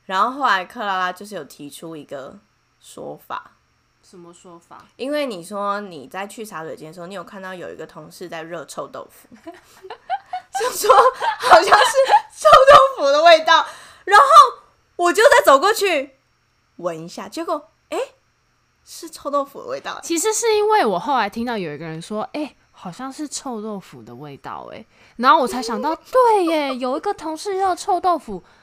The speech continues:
Speaker 2: 然后他们就说，对，那个狗屎味就是那个臭豆腐的味道。
Speaker 1: 对，所以当我的脑袋就是接受说这是臭豆腐的味道，我再闻那个味道就是，诶，真的是臭豆腐的味道。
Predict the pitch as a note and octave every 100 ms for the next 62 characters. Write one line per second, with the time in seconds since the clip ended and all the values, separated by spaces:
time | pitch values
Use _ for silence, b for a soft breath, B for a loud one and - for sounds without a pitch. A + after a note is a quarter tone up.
0 | b b - A#3 D#4 D#4+ C4+ B3 C#4+ -
1 | A#3 A#3 _ A#3 E3+ G#2 _ B3+ B3+ C4+
2 | A3+ F3+ F3 E3 G3+ - E3 F#3 F#3+ F#3+
3 | - F3+ E3+ E3+ - - D#3 E3 - _
4 | - - - G4 E4 - F#4+ D4+ G#3+ _
5 | D#4 E4 D#4+ G3 D#3+ E3+ E3 D#3 - A#3+
6 | F3+ A3 B3 G#3+ G#3+ A3+ A3 F#3 - F#3
7 | F3+ F#3 A#3 C#4 C4+ B3+ B3 A3+ A3 D#3+
8 | C#3 G#3+ G#3+ E3+ D3+ - E4 D#4 F#3+ A3
9 | B3+ A#3 A#3+ A3 B3 - - _ C4 C4
10 | C#4 C#4+ A3 A3+ - B3+ G#3+ F3+ - -
11 | D3 G#2+ -